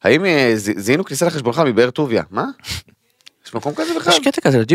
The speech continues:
Speaker 2: P S של האינסטגרם שהוא סתם שם אותך
Speaker 1: ה-G P S
Speaker 2: במקום.
Speaker 1: של האינסטגרם לא קשור לכלום ברמה שכאילו אני יושב, אני מדבר עם המנהלת סושיאל שלי, כאילו, שעוזרת לי עם הזה, עם ה-, אתה יודע, עם כל ההופעות וכזה. <laughs> היא באמת, היא, "טוב, תאשר לי את הכניסה." סבבה, מאשר לה, ואז פתאום אינסטגרם, "האם, בוצע כניסה לחשבונך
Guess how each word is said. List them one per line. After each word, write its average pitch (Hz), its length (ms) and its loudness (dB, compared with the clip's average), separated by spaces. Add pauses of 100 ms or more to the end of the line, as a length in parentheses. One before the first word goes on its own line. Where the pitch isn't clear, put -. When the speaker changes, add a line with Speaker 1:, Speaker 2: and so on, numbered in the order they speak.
(100)
Speaker 2:
P 226 40 6
S - 20 -4
של 185 120 2
האינסטגרם 165 320 0
שהוא 117 120 -6
סתם 175 220 2
שם - 140 0
אותך 117 120 2
Speaker 1:
ה-G 110 60 4
P 113 40 2
S - 40 -2
Speaker 2:
במקום. 214 200 4
Speaker 1:
של - 140 2
האינסטגרם 190 460 4
לא 160 160 4
קשור 196 380 0
לכלום 165 560 0
ברמה 131 400 4
שכאילו 156 300 0
אני 139 100 0
יושב, 160 340 2 (340)
אני 113 140 4
מדבר 117 220 4
עם 156 120 4
המנהלת 123 520 2
סושיאל 147 300 2
שלי, 165 240 -2
כאילו, 165 240 2
שעוזרת 110 480 0
לי 107 160 0
עם 92 140 -2
הזה, 90 500 2
עם 127 200 0
ה-, 92 40 0
אתה 90 100 -6
יודע, 98 100 0
עם 98 100 0
כל 104 160 0
ההופעות 104 380 2
וכזה. 90 320 0 (280)
<laughs> - 240 -8
היא 208 140 2
באמת, 143 260 2
היא, 131 80 -6
"טוב, 156 140 0
תאשר 120 260 0
לי 147 60 0
את 127 80 -4
הכניסה." 98 340 -6 (360)
סבבה, 123 260 4
מאשר 101 300 0
לה, 160 80 2 (100)
ואז 139 160 0
פתאום 147 200 -4
אינסטגרם, 123 320 -4 (280)
"האם, 104 220 -4
בוצע 113 260 -4
כניסה 196 260 -2
לחשבונך 139 480 -2